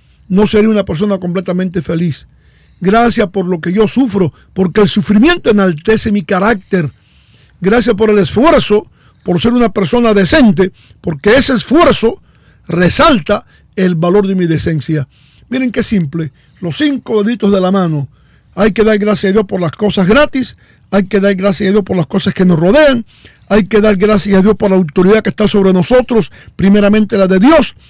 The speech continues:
hay que dar gracias a Dios por los compromisos que enaltecen la vida,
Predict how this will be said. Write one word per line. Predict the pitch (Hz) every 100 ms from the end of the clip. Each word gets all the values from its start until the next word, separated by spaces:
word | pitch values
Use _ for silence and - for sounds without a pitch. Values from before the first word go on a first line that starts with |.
| - _ -
hay | 214 190
que | 214
dar | 220
gracias | 202 214 220 - 202
a | 196
Dios | 220
por | 202 202
los | 180
compromisos | - 196 180 196 233 208
que | -
enaltecen | 185 175 254 247 247
la | 233
vida, | 339 285